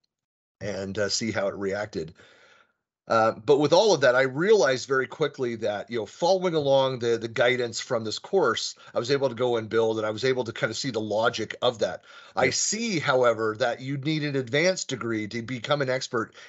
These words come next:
Speaker 1: in the syntax of building these solutions. That's where, I mean, the, the, I say the,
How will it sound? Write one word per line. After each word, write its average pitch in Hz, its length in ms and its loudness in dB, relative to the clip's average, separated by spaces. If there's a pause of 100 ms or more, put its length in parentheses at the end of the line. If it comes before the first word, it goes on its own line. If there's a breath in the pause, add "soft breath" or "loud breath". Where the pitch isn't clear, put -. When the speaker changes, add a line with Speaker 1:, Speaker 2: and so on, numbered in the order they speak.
Speaker 1:
in 127 120 -4
the 113 80 0
syntax 156 920 -2
of 117 480 4 (320 loud breath)
building 143 400 2
these 127 180 -4
solutions. 120 640 -4 (220 loud breath)
That's 160 320 0
where, 135 480 4 (140)
I 120 40 -14
mean, 135 160 -4
the, 120 240 -2
the, 120 380 -6 (140 loud breath)
I 147 80 4
say 170 200 4
the, 123 400 -4